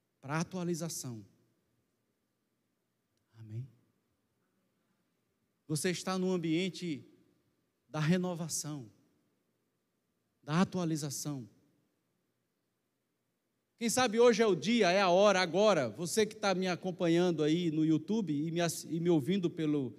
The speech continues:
pela noventa e dois aqui no Evangelho na Veia, quem sabe é hora agora de você reiniciar esse sistema operacional que não funciona mais.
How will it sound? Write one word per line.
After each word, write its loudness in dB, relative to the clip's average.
pela 0
noventa 0
e -4
dois -2
aqui -8
no -4
Evangelho -2
na -2
Veia, 0
quem 4
sabe 2
é 4
hora 4
agora 2
de -4
você 0
reiniciar 2
esse -4
sistema 2
operacional -2
que -8
não -2
funciona -6
mais. -14